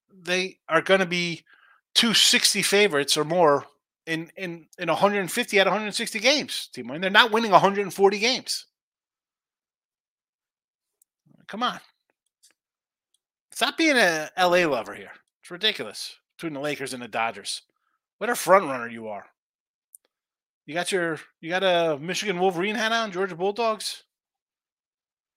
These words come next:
Q D, uh, Michael, exactly. I actually love it. Just like old times. You wanna know who wins Super Bowl? Just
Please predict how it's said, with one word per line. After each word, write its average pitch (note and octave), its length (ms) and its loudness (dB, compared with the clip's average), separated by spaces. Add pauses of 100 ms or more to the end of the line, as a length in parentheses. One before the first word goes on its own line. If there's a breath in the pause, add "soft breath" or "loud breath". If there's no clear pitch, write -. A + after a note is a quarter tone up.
(680)
Q A3 140 -4
D, E3 240 -2
uh, D3+ 280 -4
Michael, D3+ 220 0
exactly. C3 460 -4 (140)
I C3+ 100 -8
actually D3 240 -6
love D3+ 240 -2
it. D3+ 120 -6 (160)
Just D3 160 -8
like C#3 140 -8
old C#3+ 160 -4
times. C#3 280 -2
You C3 60 -10
wanna C3+ 200 -8
know C3 40 -6
who C3+ 120 -6
wins D3+ 240 -8
Super F3 180 -8
Bowl? F3 180 -6
Just D3+ 420 -8